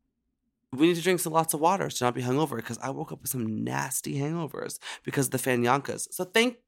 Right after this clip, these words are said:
you. Time to move on to our next fame whore. What's her name? Priyanka, it's me again. It's crazy.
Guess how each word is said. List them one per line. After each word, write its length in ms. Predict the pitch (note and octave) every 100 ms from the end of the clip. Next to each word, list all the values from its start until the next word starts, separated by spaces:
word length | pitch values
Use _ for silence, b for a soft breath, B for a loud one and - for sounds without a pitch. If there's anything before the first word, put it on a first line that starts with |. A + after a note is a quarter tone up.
| -
you. 240 | A3+ A3+ B B B
Time 180 | - E4
to 60 | D#4+
move 140 | D4+
on 180 | D4 D4
to 80 | C#4
our 100 | C#4
next 340 | C#4+ G4 -
fame 360 | - B3+ A#3+ A3+
whore. 420 | G#3+ A3 A3+ A#3+
What's 220 | G#3+ G#3+
her 100 | A3
name? 220 | G#3+ A3+
Priyanka, 400 | G3 A3 A#3 C4+
it's 220 | A#3 G3+ F#3+
me 180 | A3
again. 580 | G3 G3 D3 A3 G#3+ C#3 B G#3
It's 160 | - F#3
crazy. 800 | - F3 E3 F#3 G#3 G3 A2+ -